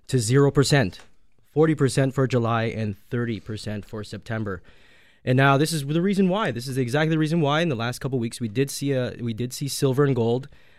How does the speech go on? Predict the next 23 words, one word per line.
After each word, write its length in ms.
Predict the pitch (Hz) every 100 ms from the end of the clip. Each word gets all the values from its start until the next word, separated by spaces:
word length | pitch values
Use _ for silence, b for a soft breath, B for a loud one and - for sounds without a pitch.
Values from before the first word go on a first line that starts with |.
| b
uh, 300 | - 110 113 117
on 220 | 120 117 -
taking 240 | 131 127
a 60 | 135
back 240 | 120 120
step, 340 | - 113 113 -
taking 320 | 113 113 113
a 60 |
little 160 | 117 113
bit 100 | 113
of 60 | 113
retracement, 600 | 113 - 127 127 110 104
all 300 | 120 135 147
on 120 | 135
the 80 | 131
back 280 | 117 117 -
of 120 | 110
the 80 | 107
expectations 760 | 104 - 110 - 120 127 110 95
for 200 | 110 104
a 60 |
June 400 | 95 110 113 107
hike. 460 | 95 117 127 -